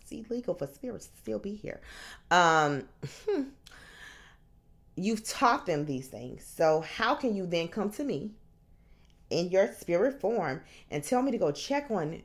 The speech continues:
your loved one? And I'm saying it like that because I don't want y'all to figure out who I'm talking about. 'Cause for me, being a psychic, being a medium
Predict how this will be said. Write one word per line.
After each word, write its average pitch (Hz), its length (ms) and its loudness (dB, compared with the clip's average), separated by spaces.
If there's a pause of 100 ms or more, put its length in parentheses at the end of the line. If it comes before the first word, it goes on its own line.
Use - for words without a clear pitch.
your 180 240 2
loved 185 340 0
one? 139 440 -10
And - 100 -4
I'm 160 80 -4
saying 262 260 0
it 226 80 0
like 214 160 0
that 208 100 -4
because 180 160 -8
I 165 60 0
don't 160 220 -4
want 151 160 -6
y'all 147 180 -6
to - 60 -12 (100)
figure 151 200 -6
out 139 80 -8
who 143 80 -8
I'm 123 60 -10
talking - 280 -12
about. - 200 -16 (340)
'Cause 147 280 -2 (760)
for 175 140 8
me, 202 440 2
being 160 180 2
a - 40 -4
psychic, 165 320 -4
being 160 160 -4
a 151 40 -4
medium 151 380 -4